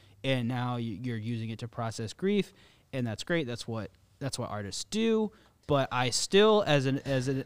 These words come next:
a-, like, objectively, you have to still look at this crushed can and go,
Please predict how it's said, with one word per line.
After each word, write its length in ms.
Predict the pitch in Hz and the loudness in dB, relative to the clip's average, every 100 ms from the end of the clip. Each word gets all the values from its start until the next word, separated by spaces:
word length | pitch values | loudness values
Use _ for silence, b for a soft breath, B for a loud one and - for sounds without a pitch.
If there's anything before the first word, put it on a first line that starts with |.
| - | -8
a-, 360 | 107 123 160 - | -8 0 0 0
like, 220 | 165 170 165 | 2 2 2
objectively, 720 | 151 - 175 - 175 165 156 - | 0 2 2 2 2 2 0 -2
you 160 | 147 | 0
have 240 | 135 160 - | 2 2 2
to 60 | |
still 260 | 147 - 151 | -4 2 2
look 200 | 139 139 | 2 0
at 100 | 127 | -4
this 140 | 120 | -4
crushed 360 | - - 123 - | -6 -6 -6 -6
can 380 | - 147 123 113 | -4 -2 0 -2
and 140 | 117 | -2
go, 260 | 113 113 | -2 -2